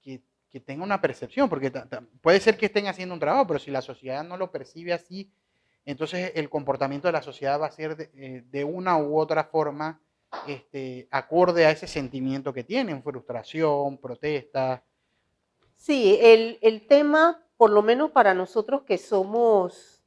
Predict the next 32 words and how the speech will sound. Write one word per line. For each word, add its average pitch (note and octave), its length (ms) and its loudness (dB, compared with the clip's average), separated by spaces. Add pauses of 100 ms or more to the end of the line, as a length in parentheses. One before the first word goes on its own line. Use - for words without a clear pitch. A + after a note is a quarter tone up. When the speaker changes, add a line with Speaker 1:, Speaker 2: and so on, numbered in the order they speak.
Speaker 2:
también F#3 720 2
profesores, F#3+ 920 2 (880)
eh, E3 440 -6
nos F#3+ 180 -2
preocupa A3+ 500 2
mucho B3+ 520 -2
que F#3 480 -6 (100)
con F#3 220 -4
el F3 120 -6
nuevo A3 260 0
sistema A3 480 -6
penal F3+ 260 -2
acusatorio F3+ 960 -6
no G#3 460 -4
se A3 200 -6
tiene G#3+ 460 -2
acceso G3 960 -2 (600)
a G3 360 4
todos A#3+ 480 0
esos G#3+ 300 -8
fallos F#3 800 2 (540)
en F#3+ 300 -2
donde F#3 320 -4
se F#3 160 -8
pueda G#3 380 2
hacer G#3+ 300 -2
una G#3+ 200 -2
medición F#3+ 1040 -6
y G3 120 -16
se F3+ 160 -10
pueda G3 360 2
determinar F3 800 -4